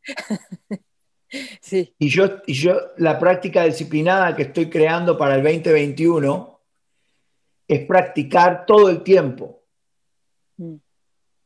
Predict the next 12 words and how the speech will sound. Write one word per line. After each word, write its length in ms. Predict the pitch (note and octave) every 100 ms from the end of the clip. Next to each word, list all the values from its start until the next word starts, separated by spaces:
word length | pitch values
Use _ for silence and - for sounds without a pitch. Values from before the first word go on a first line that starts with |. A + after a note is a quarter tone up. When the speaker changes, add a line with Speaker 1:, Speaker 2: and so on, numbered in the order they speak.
| _ -
Speaker 2:
Durante. 840 | C#3+ E3 G3 F3 C#3+ A2+ G2+ _ _ _ _ _ _ _ _ _ _ _ _ _ _ _ _ _ _ _ _ _ _ -
Y 100 | F3
después 420 | E3+ E3 G#3 B3
también, 360 | A#3 G3+ A3 - - _ C#3+
si 160 | D3+
vos, 200 | D#3+ F#3 G3+ -
vos 240 | D#3 F#3+ G3
como 180 | F3+
gran 240 | E3 F3+ E3
periodista 520 | F3 E3+ A3+ - D#3
escuchás 520 | - C#3+ C3+ F#3 F#3
tus, 320 | - D#3+ C3+